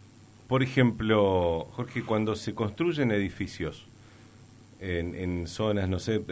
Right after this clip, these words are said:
hasta hace un tiempito teníamos, por ejemplo, la queja de algunos vecinos en determinados barrios acostumbrados a vivir en casas, eh,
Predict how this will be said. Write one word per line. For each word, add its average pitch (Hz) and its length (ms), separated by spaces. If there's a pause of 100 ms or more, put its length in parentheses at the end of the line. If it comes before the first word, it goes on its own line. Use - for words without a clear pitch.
(200)
hasta 104 220
hace 98 180
un 104 120
tiempito 127 380
teníamos, 107 600
por 92 160
ejemplo, 104 240
la 92 80
queja 104 300
de - 20
algunos 101 240
vecinos 98 500
en 92 80
determinados 98 540
barrios 98 540
acostumbrados 95 600
a 92 60
vivir 92 160
en 90 140
casas, 92 500 (640)
eh, 87 680